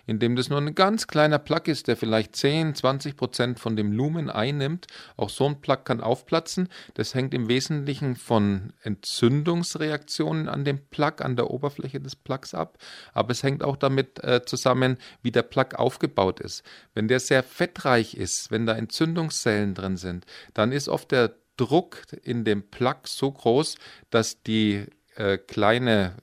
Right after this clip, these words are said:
äh, Kapsel, die da außen rum liegt, dass die aufplatzen kann. Und immer wenn Gewebe mit Blut in Berührung kommt, ohne diese Schutzhülle oben drüber, dann gerinnt das Blut an der Stelle und dann bilden sich da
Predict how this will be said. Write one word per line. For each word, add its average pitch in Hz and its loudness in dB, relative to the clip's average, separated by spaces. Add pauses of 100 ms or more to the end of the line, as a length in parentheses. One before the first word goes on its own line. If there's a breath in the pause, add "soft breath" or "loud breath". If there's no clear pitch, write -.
(100)
äh, 95 -4 (160)
Kapsel, - -6
die 110 -4
da 95 2
außen 101 -6
rum 104 -4
liegt, 175 -6 (300 loud breath)
dass - -4
die - -8
aufplatzen 165 -2
kann. 180 -2 (220 loud breath)
Und - -4
immer 175 2
wenn 165 0
Gewebe 131 0
mit 151 -6
Blut 147 0
in 131 -6
Berührung 170 0
kommt, 90 -2 (120)
ohne 160 2
diese 120 -2
Schutzhülle - 0
oben 104 -2
drüber, 113 -2 (320 loud breath)
dann 120 -2
gerinnt 139 4
das 233 -2
Blut 147 -2
an 113 -2
der 101 2
Stelle 139 -2 (280 soft breath)
und 117 -2
dann 117 -2
bilden 143 0
sich 139 -8
da 117 4